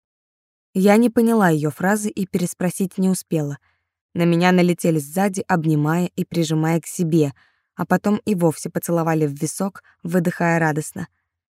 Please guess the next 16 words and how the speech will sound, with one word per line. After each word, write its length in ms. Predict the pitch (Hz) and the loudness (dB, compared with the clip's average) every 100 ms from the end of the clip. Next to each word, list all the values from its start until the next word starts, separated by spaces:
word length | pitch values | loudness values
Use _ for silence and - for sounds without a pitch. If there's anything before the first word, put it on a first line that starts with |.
| _ _ _ - | _ _ _ 2
«Иришка, 720 | 233 247 277 269 - - 208 - | 6 8 8 6 4 -2 -4 -4
черт 380 | - 302 349 | -4 -2 -2
тебя 280 | - 302 311 | 0 4 6
возьми, 440 | 302 285 247 233 180 | 6 4 4 2 2
ты 100 | 175 | 0
когда 340 | 180 185 202 | 0 2 0
приехала? 640 | 247 262 294 254 - 160 147 _ _ | 2 2 2 0 0 -4 -4 _ _
Почему 300 | - - 277 | -6 0 2
не 100 | 294 | 2
позвонила-то?» 880 | 240 185 170 156 165 240 254 180 156 _ _ _ _ _ _ _ _ _ _ _ _ _ | 2 2 2 2 0 -2 -2 -6 -6 _ _ _ _ _ _ _ _ _ _ _ _ _
Мужчина 480 | 180 185 180 233 233 | 0 2 2 0 -2
прижимал 560 | - 185 175 185 196 196 | 0 -2 0 0 2 2
меня 260 | 180 175 | 2 0
к 60 | - | -2
себе 320 | - 170 170 | -8 -2 -2
сильно, 520 | - - 185 226 226 | -2 -4 -2 0 -2